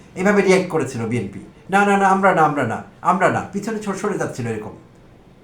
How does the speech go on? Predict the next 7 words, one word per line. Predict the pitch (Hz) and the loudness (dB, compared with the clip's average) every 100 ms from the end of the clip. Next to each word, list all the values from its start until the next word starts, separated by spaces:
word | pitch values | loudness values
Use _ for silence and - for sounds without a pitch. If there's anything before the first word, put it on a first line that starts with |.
| _ - | _ -2
"আমরা | 185 214 202 | 0 4 4
না, | 170 | 4
জনগণ | 175 196 214 | 2 4 2
নিষিদ্ধ | 208 202 208 185 | 0 -4 -4 -2
করবে | - 123 104 - | -2 -2 -4 -2
আওয়ামী | 131 120 104 | 2 2 2
লীগকে", | 101 - | -8 -14